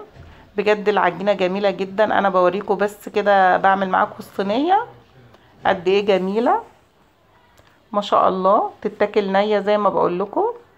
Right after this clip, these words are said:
خلاص كده انا بس حبيت اوريكم العجينه زي ما بقول لكم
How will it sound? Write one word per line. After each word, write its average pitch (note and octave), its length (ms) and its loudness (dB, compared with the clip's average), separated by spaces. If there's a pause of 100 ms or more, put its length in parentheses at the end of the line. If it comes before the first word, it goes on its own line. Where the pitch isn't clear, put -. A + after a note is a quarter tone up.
(2750)
خلاص A3+ 320 -2
كده A#3 400 0
انا G3+ 600 2
بس A3 300 -4
حبيت G#3 340 -4
اوريكم G3 480 0
العجينه F#3 400 -2
زي G#3 160 -2
ما G#3+ 120 0
بقول F3+ 260 -2
لكم - 160 -10